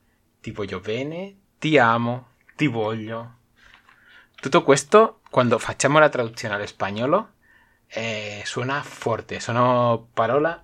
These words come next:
molto po-, mo-, con molto potere. Così che, se vuoi sapere di più, perché anche abbiamo fatto un scritto, puoi andare a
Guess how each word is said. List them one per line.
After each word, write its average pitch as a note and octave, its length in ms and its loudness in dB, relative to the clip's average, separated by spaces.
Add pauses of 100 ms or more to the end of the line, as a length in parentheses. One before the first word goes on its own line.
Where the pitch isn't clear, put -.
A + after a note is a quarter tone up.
molto B2 500 -2
po-, - 360 -6
mo-, B2+ 280 -4
con B2 200 -4
molto D#3 320 0
potere. F2+ 500 -8 (1200)
Così B2 340 -4
che, G2+ 500 -8
se - 220 -6
vuoi G2+ 180 -8
sapere G#2+ 360 0
di G2+ 140 -8
più, D#3+ 220 -2
perché B2 220 -4
anche A2+ 220 -4
abbiamo G#2+ 240 -4
fatto G2+ 300 -8
un G2 120 -8
scritto, B2+ 600 -4 (280)
puoi A#2 220 4
andare F#2 440 0
a G#2 240 -6